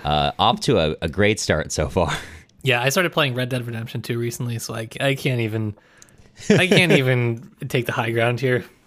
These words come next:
Speaker 2: on time spent playing games.
Speaker 1: Yeah, well, you know, at least we're balancing it out with some good, uh, Dostoevsky content.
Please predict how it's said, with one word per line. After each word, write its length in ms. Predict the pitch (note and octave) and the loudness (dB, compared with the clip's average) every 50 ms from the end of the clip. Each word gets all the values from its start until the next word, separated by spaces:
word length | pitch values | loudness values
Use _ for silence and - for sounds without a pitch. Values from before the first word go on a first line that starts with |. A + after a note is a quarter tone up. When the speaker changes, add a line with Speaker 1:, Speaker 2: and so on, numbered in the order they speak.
| _ - - | _ -16 -8
Speaker 2:
on 360 | C#3 B2+ A#2 A2+ A2 A#2 B2+ | -6 -4 -4 -4 -4 -8 -8
time 360 | - D#4 C#4+ A#3+ A#3 B2+ B2 | -4 0 2 4 4 4 2
spent 380 | A#2+ - - C3+ B2 A#2+ B2 C3 | 0 -2 -4 -6 -6 -6 -8 -8
playing 260 | - B2 A#2 A#2 A#2 | -6 -6 -4 -4 -4
games. 380 | A2+ A#2+ A#2+ A#2+ B2 A#2+ - - _ - A3 - - - - - - - - - - - - - _ _ - - | -4 -4 -4 -4 -6 -8 -10 -10 _ -6 -6 -6 -8 -12 -18 -20 -20 -20 -20 -20 -20 -20 -20 -20 _ _ -12 -4
Speaker 1:
Yeah, 460 | - G3 F#3+ F#3 F#3 F#3 F#3 F3 - - - _ _ - | 0 2 2 2 2 2 2 0 -2 -4 -8 _ _ -2
well, 420 | - C#3 D3 C#3+ C#3+ B2 - - _ _ _ _ _ _ _ - | 2 2 4 4 2 0 -2 -8 _ _ _ _ _ _ _ -2
you 160 | B2 C3+ C3+ | 0 2 4
know, 300 | A#2+ A2+ G#2+ A2 G#2+ - | 4 4 4 4 2 0
at 200 | - - B2+ C3+ | 0 -2 0 2
least 200 | D3+ F#3 F#3+ - | 2 2 2 2
we're 80 | - D#3+ | 2 4
balancing 400 | C3 B2 A2 A#2 A#2+ A2+ - F#2+ | 4 4 4 4 2 0 0 0
it 60 | F2 | 2
out 80 | F#2 F2+ | 2 2
with 100 | F2+ - | 2 2
some 160 | - G#2+ F#2 | 0 0 2
good, 320 | F2 G2 G2 F2+ E2 D#2 | 4 4 4 2 0 -2
uh, 200 | - E2 F2 F2 | -2 0 0 2
Dostoevsky 640 | D#2 - F#2 F2 - F2+ E2 D#2 D2 - - - D2 | 2 2 0 0 0 0 0 0 0 -2 -4 -8 -6
content. 520 | - - C#2 C#2 C2+ B1+ - C2 C2 C2 | -4 -4 -4 -4 -4 -4 -6 -6 -6 -8